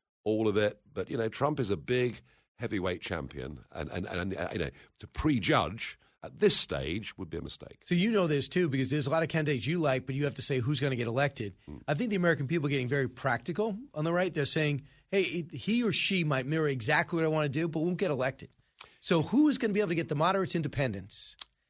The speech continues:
Speaker 2: uh, and to my side? And maybe if it's not my w-, number one, but I'll take my number two as long as I don't have to deal with Joe Biden again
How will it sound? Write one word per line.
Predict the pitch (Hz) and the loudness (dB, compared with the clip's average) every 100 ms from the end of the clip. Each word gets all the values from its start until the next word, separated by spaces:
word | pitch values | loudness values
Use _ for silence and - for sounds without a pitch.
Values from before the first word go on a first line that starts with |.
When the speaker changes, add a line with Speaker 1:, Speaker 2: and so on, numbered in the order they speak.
| _ _ - | _ _ 2
Speaker 2:
uh, | 156 151 - | 6 6 4
and | 170 156 | -2 2
to | 180 | 4
my | 185 | 4
side? | 185 196 123 - - - 175 | 4 4 2 -8 -20 -4 0
And | 165 | 2
maybe | 175 214 214 | 4 4 2
if | 185 | 2
it's | 160 | 2
not | 196 | 2
my | 170 160 | 4 2
w-, | 143 135 151 | 2 -2 2
number | 165 147 | 2 4
one, | 143 160 247 | 4 4 4
but | 240 | 2
I'll | 151 | 2
take | - 190 | 2 2
my | 190 | 2
number | 190 175 | 4 2
two | 170 - 220 180 | 0 0 0 0
as | 135 | 0
long | 180 | 0
as | 170 | 0
I | |
don't | 190 | 2
have | 175 180 | 2 0
to | 151 | -2
deal | 156 170 | 0 0
with | 156 151 | 0 -2
Joe | - 143 | 0 0
Biden | 170 160 175 185 | 4 4 4 2
again | 117 87 73 71 | -2 -6 -10 -12